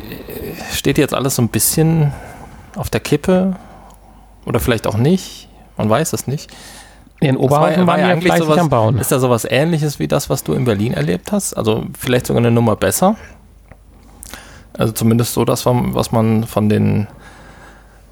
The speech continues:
Speaker 1: äh, Hallen hört, von den The Void-Spielerhallen hört, die, äh,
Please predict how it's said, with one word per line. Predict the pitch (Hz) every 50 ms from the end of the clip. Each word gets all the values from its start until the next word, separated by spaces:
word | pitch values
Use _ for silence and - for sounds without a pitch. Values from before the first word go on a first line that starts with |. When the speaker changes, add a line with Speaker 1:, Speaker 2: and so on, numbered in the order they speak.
| -
Speaker 1:
äh, | - 120 104 98 98 98 98 98 95 - - - - - - - - - - - _ - _ - _ _ -
Hallen | - - 131 127 123 120 117 117 117 117 117 -
hört, | - - - 123 120 120 120 127 123 -
von | - - - - 110 107 - - 123
den | 117 113 113 110 110 117 113 - - 123 117
The | 117 107 104
Void-Spielerhallen | 107 110 120 - - - - 117 117 117 113 107 113 107 107 104
hört, | 107 104 113 117 - - - - -
die, | 113 113 110 110 110 110
äh, | 113 113 110 107 104 104 104